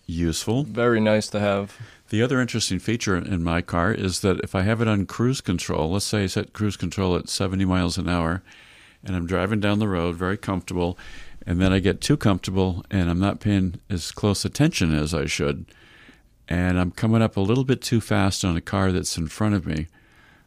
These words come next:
Speaker 1: the safety sense will automatically slow down my car.
Speaker 2: It'll match their speed using radar technology. I
Speaker 1: Yep.
Speaker 2: think it's amazing.
Speaker 1: So,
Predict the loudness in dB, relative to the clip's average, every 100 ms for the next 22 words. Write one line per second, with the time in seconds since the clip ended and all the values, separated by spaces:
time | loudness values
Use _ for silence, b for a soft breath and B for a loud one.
0 | b _ _ -6 2 4 4 0 -2 2
1 | 4 4 2 2 0 0 -2 -4 0 -2
2 | 2 2 4 4 4 2 2 2 0 b
3 | b -14 -6 -4 0 6 6 8 6 6
4 | 2 2 0 2 -2 _ -8 -4 0 0
5 | 0 -2 -4 -6 -6 -4 -2 -4 -4 -4
6 | -2 0 2 2 0 -4 -4 -2 -2 -2
7 | -6 -10 -10 0 0 0 -4 -4 0 -2
8 | -2 -6 -8 b b -2 4 6 6 2